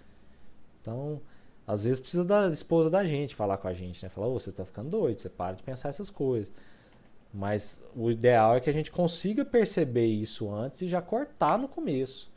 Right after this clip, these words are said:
Senão, as formiguinhas vão te levar pro buraco. Você vai virar comida de formiga. Então, o primeiro passo é esse. Depois que você consegue controlar isso,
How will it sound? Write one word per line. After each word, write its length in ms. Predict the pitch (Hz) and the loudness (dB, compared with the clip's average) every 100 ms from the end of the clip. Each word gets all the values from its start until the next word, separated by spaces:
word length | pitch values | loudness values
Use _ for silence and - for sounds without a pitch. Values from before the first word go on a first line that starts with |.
| - - - | -20 -20 -12
Senão, 480 | - 120 135 180 175 - | -6 -2 -2 -2 -6 -14
as 240 | - 117 - | -4 -4 -2
formiguinhas 640 | 156 143 120 113 135 147 | -2 -2 -2 -4 -2 -2
vão 160 | 131 | -4
te 140 | 143 175 | -6 -4
levar 240 | 151 123 | -2 -2
pro 120 | 127 | -4
buraco. 440 | 180 240 127 107 - - | -4 -2 -2 -2 -8 -20
Você 140 | - | -12
vai 140 | 104 104 | -6 -4
virar 180 | 113 123 | -4 -4
comida 460 | - 151 123 165 196 | -4 -4 0 0 0
de 120 | 185 | -2
formiga. 520 | - 220 123 104 95 - - _ _ - - - - _ - | -4 -4 -4 -4 -8 -14 -20 _ _ -20 -20 -20 -20 _ -10
Então, 180 | - 170 | 0 0
o 40 | |
primeiro 340 | 175 180 185 185 | 2 2 2 6
passo 280 | 185 180 | 6 6
é 80 | 208 | 4
esse. 120 | 143 | 4
Depois 400 | 143 139 175 247 | 4 4 6 6
que 80 | 247 | 4
você 180 | 208 175 | -2 -2
consegue 480 | - 151 - 135 123 | -2 -2 2 2 2
controlar 720 | 139 147 151 127 104 120 160 | -4 -4 2 4 6 6 6
isso, 540 | 127 165 196 - 104 | 4 0 -2 -4 -10